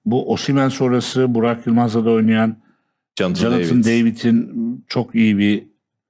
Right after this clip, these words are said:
Speaker 1: imza olur. Ama Lille ona uzatabilir mi? Bence uzatamayacaklar. Burada parayı kazanamadılar bence David'den.
Speaker 2: Değil mi?
Speaker 1: Jonathan David'i de Luis Campos getirmişti.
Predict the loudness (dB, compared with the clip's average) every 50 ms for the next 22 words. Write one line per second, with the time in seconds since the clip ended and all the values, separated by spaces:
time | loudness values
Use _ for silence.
0 | _ _ _ _ _ _ _ _ _ _ _ -2 0 2 2 2 2 0 0 0
1 | 0 0 0 -2 -2 -4 -8 -8 -6 -2 0 0 0 0 -2 -2 -2 0 0 2
2 | 2 2 2 2 2 2 0 -2 -6 -10 _ _ _ _ _ _ _ _ _ -6
3 | -4 -4 -4 -2 -2 -2 -2 0 0 0 2 2 2 0 0 -2 -2 -2 0 0
4 | 2 2 2 0 0 0 0 2 2 2 0 -2 -4 -4 -4 -4 -4 -2 -2 -2
5 | -2 0 -2 -2 -4 -6 -12 -12 _ -2 -2 0 0 0 -2 -2 -2 0 0 2
6 | 2 0 0 0 -2 -2 -2 -2 -4 -6 -6 -8 -8 -8 -8 -8 -10 -12 _ _
7 | -14 -14 -14 _ _ _ _ _ _ _ _ _ _ _ _ -6 -6 -6 -6 -8
8 | _ _ _ _ -4 -2 -2 0 0 0 2 2 2 0 -2 -2 -2 -2 0 0
9 | 0 0 -2 -2 -4 -4 -4 -6 -6 -6 -6 -6 -4 -6 -8 -8 -10 -12 -12 -12
10 | -16 -18 -20 -20 -20 -16 -10 -10 -10 -10